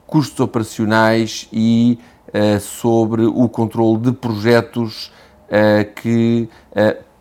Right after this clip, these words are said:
podem não ter corrido tão bem. Historicamente, houve muitos projetos que não correram bem. Eu posso recordar aqui projetos como a construção de uma fábrica de genéricos, eh, há muitos anos a esta parte, eh, ou o lançamento de uma marca de genéricos dentro de um distribuidor,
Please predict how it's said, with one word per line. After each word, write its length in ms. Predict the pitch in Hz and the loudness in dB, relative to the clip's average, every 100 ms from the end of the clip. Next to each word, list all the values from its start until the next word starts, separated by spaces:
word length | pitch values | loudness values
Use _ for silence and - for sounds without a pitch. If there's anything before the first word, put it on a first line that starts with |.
| _ | _
podem 260 | 139 131 | 4 4
não 240 | 127 139 127 | 4 4 2
ter 240 | 131 113 | 2 0
corrido 340 | - 104 113 - | -2 -4 -4 -2
tão 200 | 95 85 | -4 -2
bem. 160 | 73 | -4
Historicamente, 680 | 98 - 247 202 160 151 147 | -2 2 2 2 0 0 0
houve 140 | 127 | -2
muitos 360 | 127 135 127 123 | 2 4 2 0
projetos 520 | 113 95 104 98 - - | -8 -2 -2 -2 -8 -14
que 80 | 98 | -6
não 140 | 98 | -6
correram 320 | 92 95 90 | -4 -4 -2
bem. 180 | 78 76 - - - | -2 -4 -6 -20 -4
Eu 240 | 110 107 - - | -2 -2 -4 -6
posso 260 | 104 98 - | -6 -6 -12
recordar 400 | - 101 101 101 | -12 -2 2 2
aqui 300 | 98 - 101 | 0 -6 -10
projetos 480 | 101 92 101 101 - | -8 -4 -4 -4 -6
como 340 | 107 101 101 - - | -2 -2 -2 -8 -14
a 60 | 104 | -10
construção 440 | - 110 - - | -4 -4 -4 -6
de 80 | 101 | -4
uma 120 | 101 | -4
fábrica 420 | 98 101 95 95 98 | -2 -2 -2 -4 -8
de 80 | |
genéricos, 560 | 92 98 95 92 - - - - _ | -6 -4 -4 -6 -10 -20 -20 -20 _
eh, 240 | 95 98 95 | -2 2 4
há 100 | 95 | 2
muitos 320 | 98 95 - | 2 -2 -4
anos 220 | 95 90 | -4 -2
a 60 | 92 | 0
esta 260 | 92 - | 0 -4
parte, 560 | 110 131 120 107 - 107 - - - - | 2 4 4 2 -8 -14 -14 -20 -20 -2
eh, 220 | 95 104 | 2 4
ou 280 | 98 110 110 | 4 4 2
o 80 | 101 | 2
lançamento 500 | 110 - 104 101 101 | -2 -2 -4 -4 -6
de 80 | 101 | -4
uma 160 | 104 | -2
marca 400 | 101 101 95 - | 0 0 -2 -6
de 120 | 92 | -10
genéricos 500 | 90 98 95 95 92 | -8 -6 -4 -4 -8
dentro 280 | 95 98 92 | -8 -8 -8
de 60 | 90 | -8
um 100 | 98 | -10
distribuidor, 880 | - 95 95 101 104 123 120 113 | -10 -8 -4 -4 0 2 4 2